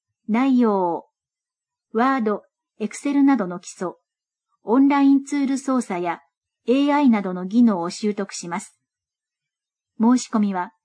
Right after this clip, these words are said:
九月八日日曜までに、ホームページから申し込み、または、公衆申し込み書を郵送で問い合わせ先へ。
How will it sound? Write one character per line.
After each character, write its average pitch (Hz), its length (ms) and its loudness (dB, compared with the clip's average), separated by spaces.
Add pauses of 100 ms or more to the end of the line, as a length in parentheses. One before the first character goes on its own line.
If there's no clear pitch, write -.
(320)
九 277 100 0
月 277 260 0
八 240 200 0
日 247 140 -2
日 226 280 0
曜 233 180 2
ま 190 140 -6
で 165 140 -10
に、 170 160 -14 (440)
ホ 269 200 0
ー - 40 4
ム 269 120 2
ペ 262 180 -2
ー 220 40 0
ジ 180 120 -10
か 165 120 -8
ら 175 100 -8
申 214 240 0
し - 180 -12
込 202 100 -4
み、 180 200 -12 (600)
ま 220 120 -4
た 202 140 -8
は、 165 180 -8 (340)
公 269 200 -2
衆 269 240 -4
申 247 240 4
し - 120 -10
込 240 100 0
み 240 100 4
書 196 200 -4
を 175 60 -2
郵 220 220 0
送 202 280 -4
で 175 240 -10 (140)
問 226 200 0
い 220 60 0
合 208 60 -4
わ 202 80 -6
せ 202 140 -14
先 190 320 -12
へ。 - 140 -12